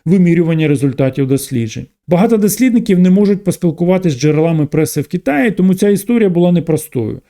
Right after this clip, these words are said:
Одна китайська вчена рослинниця, яка побажала залишитися анонімною, розповіла, що їй доводиться отримувати дозвіл на участь у закордонних конференціях за рік до їх початку.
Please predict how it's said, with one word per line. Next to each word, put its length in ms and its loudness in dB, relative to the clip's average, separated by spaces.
Одна 240 0
китайська 520 0
вчена 500 0
рослинниця, 680 0
яка 300 0
побажала 480 0
залишитися 580 -2
анонімною, 600 2
розповіла, 800 0
що 300 0
їй 440 2
доводиться 640 2
отримувати 540 0
дозвіл 480 2
на 240 -2
участь 540 2
у 60 -4
закордонних 680 0
конференціях 720 0
за 240 2
рік 400 4
до 120 4
їх 260 0
початку. 720 -2